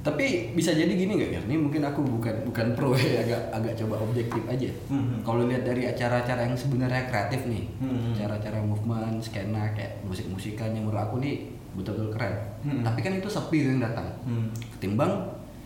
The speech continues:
Speaker 1: dengan si, eh, teman-teman hits ini, ya kan,
Speaker 2: Hmm.
Speaker 1: seleb-seleb ini nih,
Speaker 2: Hmm.
Speaker 1: itu lebih rame gitu. Mungkin dari si industrinya mikirnya,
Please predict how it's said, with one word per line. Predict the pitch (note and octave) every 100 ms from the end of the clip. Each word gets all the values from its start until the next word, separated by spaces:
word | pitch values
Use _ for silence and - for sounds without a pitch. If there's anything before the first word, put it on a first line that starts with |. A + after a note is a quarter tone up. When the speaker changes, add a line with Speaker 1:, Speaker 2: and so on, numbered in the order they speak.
| - - - -
Speaker 1:
dengan | A#2+ A#2+ A#2+ B2 A#2+
si, | B2 B2 A#2+ A#2 A2+ - - - - - - - - -
eh, | G#2 G#2+ G#2+ G#2+ G#2 G#2 -
teman-teman | G2+ G#2 G#2 A2 A2
hits | G#2+ B2+ -
ini, | C3+ G3+ E3 C#3+
ya | C3 B2
kan, | C3+
Speaker 2:
Hmm. | C#3
Speaker 1:
seleb-seleb | A#2 B2+ - - B2 B2+ D#3
ini | F3+
nih, | D#3+ A#2+ G#2+ -
Speaker 2:
Hmm. | A#2 A#2
Speaker 1:
itu | A2+
lebih | D#3+ D3
rame | D3+ E3 E3
gitu. | C#3 A2+ G#2
Mungkin | A2+ G#3+
dari | F#3+ D3
si | C#3 B2+ A#2+ A#2
industrinya | A#2+ B2 B2 C3+
mikirnya, | G3+ F3+ E3+ -